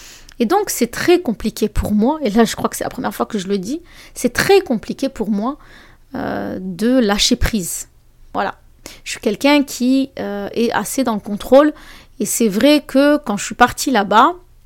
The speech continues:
allez, je vais pas vous mentir, j'ai quand même pris mon P C. Ouais, voilà, je le dis, j'ai pas pu me déconnecter entièrement, mais pour ma défense,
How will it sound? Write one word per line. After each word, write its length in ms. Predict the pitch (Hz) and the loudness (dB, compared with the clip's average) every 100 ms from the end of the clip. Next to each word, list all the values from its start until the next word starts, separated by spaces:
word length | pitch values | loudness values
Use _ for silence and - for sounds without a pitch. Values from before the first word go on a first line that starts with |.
| _ _ _ - _ - - | _ _ _ -20 _ -20 -6
allez, 220 | 226 233 | 0 2
je 60 | 214 | 2
vais 80 | 180 | 2
pas 120 | 254 | 4
vous 100 | 254 | 6
mentir, 460 | 254 226 - 269 233 | 4 4 4 2 2
j'ai 140 | 208 | -2
quand 120 | 226 | 0
même 120 | 226 | 0
pris 160 | 226 294 | 2 2
mon 120 | 262 | 2
P 140 | - 233 | 0 -6
C. 220 | - - - - - | -8 -14 -18 -20 -6
Ouais, 200 | - - - | -4 -4 -4
voilà, 320 | 208 208 - | -6 -4 -4
je 140 | 202 | 2
le 140 | 233 233 | 4 4
dis, 360 | 175 214 247 - | 2 0 -2 -6
j'ai 320 | 208 185 202 208 | -14 -6 -4 -2
pas 320 | - 262 262 | 6 6 6
pu 400 | - - - 330 | 2 2 6 8
me 180 | 269 226 | 8 4
déconnecter 800 | 175 269 - 254 240 - 254 - - | 2 0 2 2 2 -2 -2 -2 2
entièrement, 680 | 359 359 240 214 208 294 - - - - 220 | 0 2 0 2 4 4 2 -14 -16 -8 2
mais 240 | 226 269 466 554 - - - - - - - | 6 8 8 6 2 -20 -20 -20 -20 -20 -4
pour 140 | 240 | 4
ma 120 | 254 381 | 8 10
défense, 640 | 254 - 220 240 - - | 8 6 4 4 2 -6